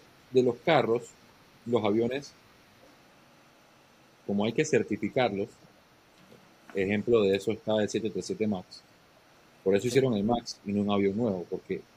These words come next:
Speaker 1: como cuesta tanta plata certificar un avión nuevo, los aviones no cambian de línea. Le hacen modificaciones pequeñas, pero un ciento setenta y dos hoy, nuevo, del veinte veintiuno, lo pones al lado de uno del mil novecientos setenta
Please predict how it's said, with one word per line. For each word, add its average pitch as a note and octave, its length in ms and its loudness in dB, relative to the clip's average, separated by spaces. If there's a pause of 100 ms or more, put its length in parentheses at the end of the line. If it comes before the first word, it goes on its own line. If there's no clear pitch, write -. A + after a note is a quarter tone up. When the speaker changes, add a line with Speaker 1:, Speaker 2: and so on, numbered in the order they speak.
(100)
Speaker 1:
como F#2+ 180 -6
cuesta B2 260 -2
tanta C#3+ 320 -4
plata C3+ 240 -4
certificar G2 520 -8
un A2 100 -2
avión A#2 260 -4
nuevo, G2+ 300 -4 (640)
los A2 120 0
aviones G#2+ 240 0
no A2+ 100 -4
cambian A#2 300 -2
de F#2+ 100 -2
línea. G2 340 -2 (720)
Le G2 100 0
hacen B2 340 -2 (140)
modificaciones G#2+ 840 -2
pequeñas, G2+ 520 0
pero F#2 180 -2
un G#2+ 180 -6
ciento B2 220 -4
setenta G2+ 360 -6
y G#2+ 140 2
dos G#2 120 -2 (220)
hoy, B2 360 4 (160)
nuevo, A2+ 440 2 (360)
del F#2+ 120 -2
veinte G#2+ 220 2
veintiuno, C3+ 500 -2 (440)
lo F#2 60 -4
pones G#2+ 220 -2
al A2+ 80 0
lado A2+ 220 2
de A2 60 4
uno A#2+ 180 0
del G#2+ 100 -2
mil G#2+ 120 0
novecientos A#2+ 260 -6
setenta B2 460 -4